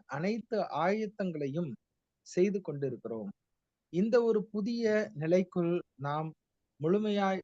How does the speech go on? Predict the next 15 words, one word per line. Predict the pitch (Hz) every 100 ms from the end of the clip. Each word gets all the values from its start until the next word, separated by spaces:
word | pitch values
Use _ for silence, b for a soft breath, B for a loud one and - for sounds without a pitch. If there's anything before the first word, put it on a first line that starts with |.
| -
பிரவேசித்த | 147 165 175 180 160 147
பிற்பாடு, | 139 139 160 113 104 110 - _ _ _ _
நாம் | - 156 165 139
பூமிக்குரிய | 165 220 226 226 226 226
தளத்தில் | 214 160 160 - 160 165 160 - 147
காணப்படுபவர்களுக்கு | 165 190 - 165 170 _ _ _ 156 147 139 143 - - 127 127 - _ _ _ _ _ _ _ _ _ _ _
கணவர்களாக, | - 165 214 208 190 180 170 151 175 170 156
மனைவிகளாக, | 139 165 196 196 175 160 147 - 160 165 - _ _ _ -
பெற்றோர்களாக, | 156 - 214 196 175 165 151 - 165 -
பிள்ளைகளாக, | 160 170 185 170 156 147 156 165 165 - 139
சகோதரர்களாக | 156 190 185 180 151 147 143 143 151 - _ _ _
மற்றும் | - 156 - 185 131 151 -
சகோதரிகளாக | 156 202 208 202 175 160 156 185
இருப்பது | 185 175 185 180 156
இல்லை. | 139 139 131